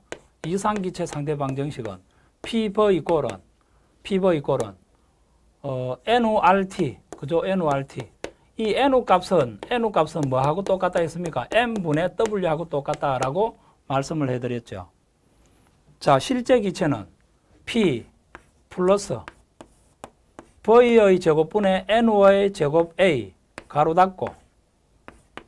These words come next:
V 마이너스 M B, V 마이너스 M B 이꼴은 N O R T.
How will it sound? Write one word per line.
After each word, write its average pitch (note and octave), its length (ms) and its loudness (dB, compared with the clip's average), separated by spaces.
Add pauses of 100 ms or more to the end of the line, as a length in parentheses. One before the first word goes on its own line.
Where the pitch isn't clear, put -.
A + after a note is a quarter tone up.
(300)
V A#3 340 8
마이너스 F3 560 4
M G3 220 0
B, F3+ 200 -2 (520)
V F#3 160 0
마이너스 D#3 440 0
M D3+ 160 -4
B C3+ 140 -4 (480)
이꼴은 F3+ 580 2 (360)
N F3+ 180 0
O D#3 100 0
R D3 240 0
T. B2+ 220 -10